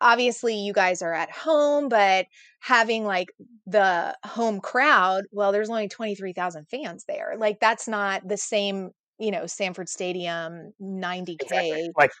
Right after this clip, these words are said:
Speaker 2: like, is
Speaker 1: experience.
Speaker 2: there, is there even a home field advantage anywhere this year is kind of
Speaker 1: Right.
Speaker 2: my question,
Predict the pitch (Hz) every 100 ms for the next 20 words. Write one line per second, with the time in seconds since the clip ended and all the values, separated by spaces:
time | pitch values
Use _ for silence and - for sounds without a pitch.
0 | _ - 131 - - - 240 131 135 135
1 | 127 123 - _ _ - 147 143 143 139
2 | 131 135 131 120 117 120 127 117 113 110
3 | 117 113 110 _ 131 120 107 101 107 -
4 | 107 110 - 131 - 202 226 110 110 113
5 | -